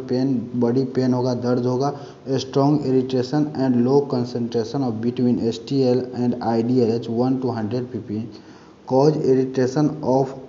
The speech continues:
upper respiratory tract। और hundred, one to hundred पी पी एम जब ये leakage करेगा, यहाँ से between में रहेगा, तो upper जो सांस लेने का गला जो होता है, तो वहाँ पर आपको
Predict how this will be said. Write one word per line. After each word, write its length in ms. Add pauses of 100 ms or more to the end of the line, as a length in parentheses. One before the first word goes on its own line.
(120)
upper 280
respiratory 720 (520)
tract। 320 (760)
और 200 (100)
hundred, 680 (120)
one 240 (100)
to 160
hundred 400
पी 80
पी 220
एम 160
जब 180
ये 100
leakage 440
करेगा, 500
यहाँ 260
से 160
between 380
में 100
रहेगा, 380
तो 600
upper 340
जो 160
सांस 400
लेने 260
का 140 (120)
गला 220
जो 140
होता 320
है, 300 (600)
तो 80
वहाँ 460
पर 100
आपको 280